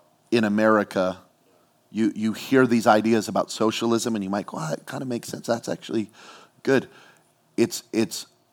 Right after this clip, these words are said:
it's charity when you decide to give it. It's slavery when the government decides.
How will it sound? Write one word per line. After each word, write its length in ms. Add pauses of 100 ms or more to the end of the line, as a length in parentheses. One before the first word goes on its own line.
(1200)
it's 260
charity 680
when 240
you 180
decide 380
to 80
give 240
it. 80 (3000)
It's 220
slavery 800
when 240
the 80
government 640
decides. 540